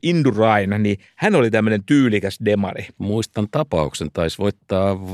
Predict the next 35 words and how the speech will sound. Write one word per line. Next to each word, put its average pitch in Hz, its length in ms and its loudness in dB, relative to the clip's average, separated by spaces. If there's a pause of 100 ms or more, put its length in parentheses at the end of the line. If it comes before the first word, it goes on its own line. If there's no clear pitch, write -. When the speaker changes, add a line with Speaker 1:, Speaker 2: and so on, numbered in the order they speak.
(260)
Speaker 2:
Tour 110 140 0
de 98 40 0
France 98 520 -4
viisi 113 160 -4
kertaa - 280 -6
peräkkäin. - 480 -6
Speaker 1:
Juu, 208 160 -2
juu, 170 260 0
ja 120 160 2 (200)
sitten, 135 360 0 (280)
ja 135 240 0
niitä 143 260 0
ei 123 80 4
myöskään 123 340 2
otettu 113 280 -4
häneltä 120 320 0
jälkikäteen 104 580 0
pois, 107 260 2
niin 98 140 -4
kuin - 120 -6
Speaker 2:
<laughs> - 0 -
Sikäli 107 160 2
Speaker 1:
välillä 107 160 2
käy. 117 140 0
Speaker 2:
poikkeuksellinen. 147 640 0
Speaker 1:
<laughs> - 60 0 (200)
Joo, 165 220 0 (640)
joo. 180 120 2 (500)
Tota, 175 160 4
äh, - 520 0 (100)
kun 196 100 -2
joku 214 320 4
yritti 170 460 4
rajua 160 380 4
irtiottoa, 131 880 2